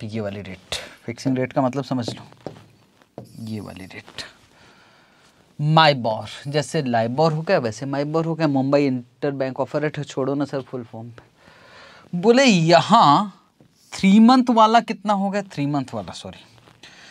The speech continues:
बोले इस डेट पे जब हम बैंक से पता किए कि थ्री मंथ वाला लाइ-, माइबॉर कितना, बोले फ़ाइव पॉइंट फ़ाइव परसेंट,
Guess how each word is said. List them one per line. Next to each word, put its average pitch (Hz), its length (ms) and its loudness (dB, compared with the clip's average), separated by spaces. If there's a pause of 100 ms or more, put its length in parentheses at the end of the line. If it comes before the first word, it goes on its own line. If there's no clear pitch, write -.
(200)
बोले 196 140 2
इस 202 300 2
डेट 214 220 2
पे 226 120 -4
जब 208 160 4
हम 214 160 4
बैंक 180 240 2
से 214 120 0
पता 196 320 0
किए 208 300 -2
कि 196 120 -4
थ्री 175 240 -4
मंथ 196 220 0
वाला 202 240 4
लाइ-, 190 320 6
माइबॉर 165 480 2
कितना, 196 340 -2
बोले 202 200 -2
फ़ाइव 117 260 -4 (140)
पॉइंट 110 180 -10
फ़ाइव - 380 -14
परसेंट, - 320 -14